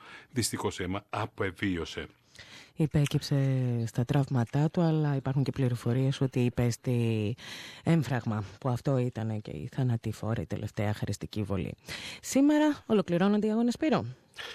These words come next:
Speaker 1: Ναι, με την τελετή λήξης που θα ξεκινήσει στις οκτώ μισή ώρα το πρωί της Δευτέρας για εμάς και θα διαρκέσει σχεδόν τρεις ώρες.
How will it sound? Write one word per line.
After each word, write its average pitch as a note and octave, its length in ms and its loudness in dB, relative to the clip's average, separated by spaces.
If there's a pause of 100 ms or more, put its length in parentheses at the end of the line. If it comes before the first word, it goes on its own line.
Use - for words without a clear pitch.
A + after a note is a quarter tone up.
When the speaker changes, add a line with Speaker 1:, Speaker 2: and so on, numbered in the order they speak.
(160)
Speaker 1:
Ναι, B2+ 240 0
με F#2 140 0
την A2 160 -8
τελετή G#2+ 380 -2
λήξης C3 560 -6
που A2+ 120 -8
θα G2+ 100 -10
ξεκινήσει G2+ 580 -8
στις - 200 -12
οκτώ C#3 340 -4
μισή A2 300 -6
ώρα G#2+ 140 -2
το - 100 -12
πρωί G#2+ 260 -6
της G2+ 220 -12
Δευτέρας B2+ 480 -6
για D#2+ 120 -8
εμάς F#2+ 300 -8
και G2+ 100 -10
θα G2+ 140 -12
διαρκέσει F#2 460 -8
σχεδόν B2 380 -8
τρεις - 240 -12
ώρες. A#2 340 -6